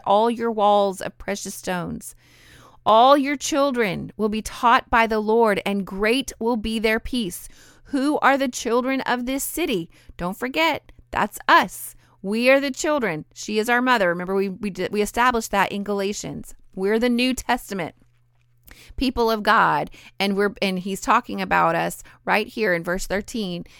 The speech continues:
in Isaiah fifty-four. "All your children will be taught by the Lord, and great will be their peace. In righteousness you will be established.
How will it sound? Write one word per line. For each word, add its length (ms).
in 100
Isaiah 360
fifty-four. 680
"All 220
your 160
children 380
will 120
be 120
taught 300
by 120
the 100
Lord, 360
and 140
great 240
will 120
be 140
their 160
peace. 480
In 160
righteousness 580
you 120
will 80
be 140
established. 800